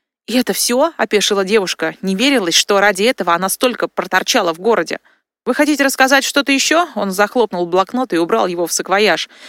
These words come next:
Бросил взгляд на главную свидетельницу. Кажется, от неё он сказок уже наслушался и не хотел повторения. «Мне показался странным его запах. Медведи и псы пахнут по-другому», — ляпнула Полли первое, что пришло в голову.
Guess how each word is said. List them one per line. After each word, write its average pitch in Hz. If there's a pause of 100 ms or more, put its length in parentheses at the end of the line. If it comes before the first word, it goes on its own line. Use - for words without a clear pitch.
(180)
Бросил 262
взгляд 208
на 170
главную 165
свидетельницу. 170
Кажется, 180
от 160
неё 170
он 196
сказок 175
уже 165
наслушался 180
и 170
не 208
хотел 180
повторения. 147 (420)
«Мне 220
показался 208
странным 208
его 196
запах. 196
Медведи 196
и 180
псы 175
пахнут 180 (120)
по-другому», — 175
ляпнула 160
Полли 156
первое, 180
что -
пришло 165
в 156
голову. 143